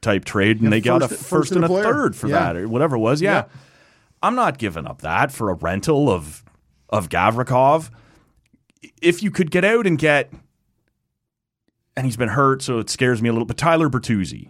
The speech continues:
Speaker 1: maybe to
Speaker 2: Ah.
Speaker 1: play on that. I
Speaker 2: covid denier.
Speaker 1: Yeah, no, I get it, but hey, the border restrictions are lifted and covid's not a thing anymore, so fuck it, let's go. Uh,
Speaker 2: Convoy supporter.
Speaker 1: Patrick Kane. Can
Speaker 2: Oh,
Speaker 1: you
Speaker 2: yeah.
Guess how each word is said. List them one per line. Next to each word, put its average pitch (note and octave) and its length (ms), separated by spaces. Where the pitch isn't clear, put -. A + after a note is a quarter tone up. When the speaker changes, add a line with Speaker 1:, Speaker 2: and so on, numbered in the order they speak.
Speaker 1:
maybe G#2+ 200
to G2+ 60
Speaker 2:
Ah. - 80
Speaker 1:
play A2 280
on G#2 160
that. G2+ 300
I D3 140
Speaker 2:
covid D3+ 300
denier. B2 500
Speaker 1:
Yeah, F#3+ 280
no, E3+ 220
I E3 160
get C#3+ 160
it, C3+ 120
but A#2+ 240
hey, C3 140
the A2+ 100
border A2+ 280
restrictions G2+ 580
are G2 80
lifted G#2 340
and G2+ 100
covid's G#2 320
not G2+ 140
a - 20
thing G#2 200
anymore, F#2 320
so G#2+ 160
fuck G2+ 260
it, F2+ 100
let's F#2+ 180
go. F#2+ 280
Uh, B2+ 360
Speaker 2:
Convoy D3 360
supporter. C3 500
Speaker 1:
Patrick E3+ 480
Kane. C#3+ 580
Can D3+ 120
Speaker 2:
Oh, A3+ 100
Speaker 1:
you E3+ 120
Speaker 2:
yeah. G#3+ 360